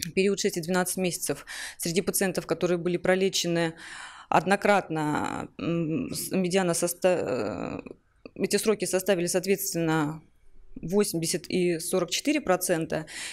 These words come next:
И у пациентов, которые получили повторное лечение, э, периоды от шести, шесть и двенадцать месяцев, э, общая выживаемость была,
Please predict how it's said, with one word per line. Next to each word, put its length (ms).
И 200
у 80
пациентов, 420
которые 640
получили 320
повторное 480
лечение, 640
э, 640
периоды 480
от 120
шести, 540
шесть 300
и 20
двенадцать 380
месяцев, 520
э, 60
общая 480
выживаемость 560
была, 480